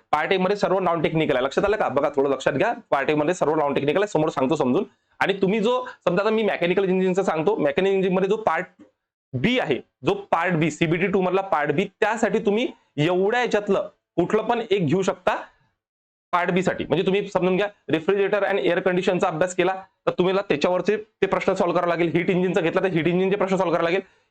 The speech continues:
हे तुमचं सर्व, सर्व काय राहील? पार्ट बी साठीचा सिलेबस. तर हा फिटरचा, हे सगळं समजून घ्या, हा सिलेबस आहे तुमचा. फिटर, मेकॅनिकल, टर्नर, तर हा आहे. इलेक्ट्रॉनिक वाल्यांचा हा सिलेबस राहील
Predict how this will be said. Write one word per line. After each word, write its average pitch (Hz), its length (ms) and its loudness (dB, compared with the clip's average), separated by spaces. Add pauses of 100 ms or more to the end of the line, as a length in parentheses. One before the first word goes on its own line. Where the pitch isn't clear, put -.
हे 220 140 0
तुमचं 196 220 2
सर्व, 180 200 0
सर्व 175 220 0
काय 175 120 0
राहील? 214 200 0 (240)
पार्ट 156 180 2
बी 170 80 2
साठीचा 170 280 2
सिलेबस. 123 420 0
तर - 280 -6
हा 175 200 0
फिटरचा, 170 560 0 (120)
हे 196 120 2
सगळं 220 240 0
समजून 214 160 2
घ्या, 214 100 -2
हा 214 80 -2
सिलेबस 151 340 0
आहे 139 80 0
तुमचा. 104 260 0 (360)
फिटर, 160 220 0
मेकॅनिकल, 156 400 0
टर्नर, 143 220 0
तर - 280 -6
हा 151 120 0
आहे. 107 100 -2 (200)
इलेक्ट्रॉनिक 180 400 0
वाल्यांचा 180 280 0
हा 170 160 0
सिलेबस 180 380 0
राहील 185 180 -2